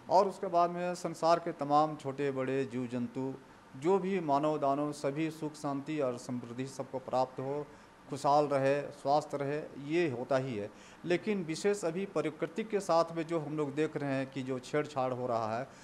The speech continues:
जिसे हम लोग देख रहे हैं आज क्या स्थिति है, दो साल हम लोग को ये प्रकृति के कुछ छेड़छाड़ के वजह से हमको लगता है कि इस तरह हुआ है।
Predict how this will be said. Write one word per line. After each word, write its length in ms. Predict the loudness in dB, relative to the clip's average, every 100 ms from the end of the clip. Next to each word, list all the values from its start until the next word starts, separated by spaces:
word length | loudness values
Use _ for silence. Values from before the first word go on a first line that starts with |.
| -20 -8
जिसे 260 | -4 0 2
हम 180 | 2 2
लोग 180 | 0
देख 200 | 0 -2
रहे 100 | 0
हैं 80 | 2
आज 180 | 4 2
क्या 240 | 2 2
स्थिति 340 | 2 -2 -4 -2
है, 140 | -2
दो 200 | 0 -2
साल 280 | 0 2 2
हम 140 | 2
लोग 120 | 0 -2
को 60 |
ये 160 | -2 -2
प्रकृति 500 | -4 -8 -8 -6 -6
के 200 | -2 -2 -4 -12 -20 -2
कुछ 180 | -2 0
छेड़छाड़ 480 | 2 2 4 4 4
के 240 | 2 2
वजह 280 | 2 4 4
से 180 | 4 0
हमको 260 | 0 -2
लगता 300 | -2 -2 0
है 80 | -2
कि 140 | -2
इस 120 | -8 -6
तरह 220 | -8 -2
हुआ 160 | 0 0
है। 200 | -2